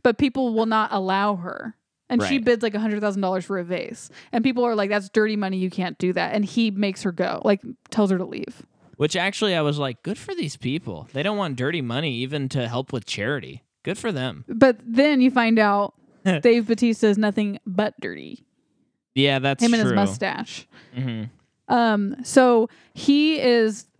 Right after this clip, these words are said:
Speaker 1: big king drug lord to the point where
Speaker 2: And when she says big, have you guys seen how big Dave Bautista
Speaker 1: we couldn't
Speaker 2: is?
Speaker 1: stop talking about it. I said at one point, "They have to make him special clothes." Just
Speaker 2: Yeah.
Speaker 1: normal special clothes.
Speaker 2: Well, and, and I,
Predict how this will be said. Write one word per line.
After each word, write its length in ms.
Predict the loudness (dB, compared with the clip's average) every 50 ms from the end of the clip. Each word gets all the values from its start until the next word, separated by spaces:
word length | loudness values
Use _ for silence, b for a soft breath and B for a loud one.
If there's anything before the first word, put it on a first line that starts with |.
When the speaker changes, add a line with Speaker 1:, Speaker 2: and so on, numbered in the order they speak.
| _ _ _ _ _ -2
Speaker 1:
big 380 | 0 2 2 2 0 -2 -8 -4
king 420 | 2 2 2 4 2 0 -2 -4 -4
drug 300 | 0 2 2 2 2 2
lord 300 | 2 2 4 4 4 2 0
to 60 | 0
the 100 | -2 0
point 340 | 2 2 0 2 0 0 2
where 140 | 4 4
Speaker 2:
And 260 | 4 4 2 0 -2 -8 -12 -20 -20 -20 -20 _
when 220 | -4 -4 -2 -2 0
she 200 | 0 0 -2 0
says 240 | 0 0 -2 0 0
big, 420 | 0 0 0 0 -2 -6 -10 -14 _ _ _ _ _ _ -6
have 160 | -4 -4 -2
you 100 | 0 0
guys 200 | 0 0 0 -2
seen 360 | -4 -6 -4 -4 -2 -2 -2
how 140 | -2 -4 -6
big 260 | -6 -8 -8 -8 -8
Dave 220 | -8 -8 -8 -8 -8
Bautista 280 | -8 -10 -6 -2 -2
Speaker 1:
we 60 | 0
couldn't 240 | 2 2 2 2 2
Speaker 2:
is? 40 | 0
Speaker 1:
stop 180 | 0 0 0 0
talking 340 | 0 0 -2 0 -2 -4 -2
about 220 | -2 0 0 0
it. 120 | -2 -2 -2
I 140 | 0 0 0
said 200 | 2 2 2 2
at 120 | 2 2
one 180 | 2 0 2 2
point, 300 | 2 2 2 0 -2 -6 b b b b b
"They 80 | 4
have 160 | 4 4 4
to 80 | 2 2
make 200 | 2 2 0 0
him 100 | 0 -2
special 400 | -2 0 2 0 0 2 0 -4
clothes." 720 | -4 -2 0 2 4 4 4 2 0 -4 -8 -10 -14 -16 -16 _ _ _ _ _
Just 260 | 0 2 2 2 2 4
Speaker 2:
Yeah. 180 | 4 4 6 4
Speaker 1:
normal 340 | 4 4 2 2 2 2
special 440 | 0 -2 0 0 0 0 0 -2 -4
clothes. 480 | -2 -4 -4 -4 -4 -6 -8 -10 -14 _ _ _ _ _ _ _ -2
Speaker 2:
Well, 100 | -2 0
and, 220 | 0 -2 -2 -2
and 220 | -2 -2 -2 0 0
I, 480 | 0 0 0 0 0 -2 -2 -4 -6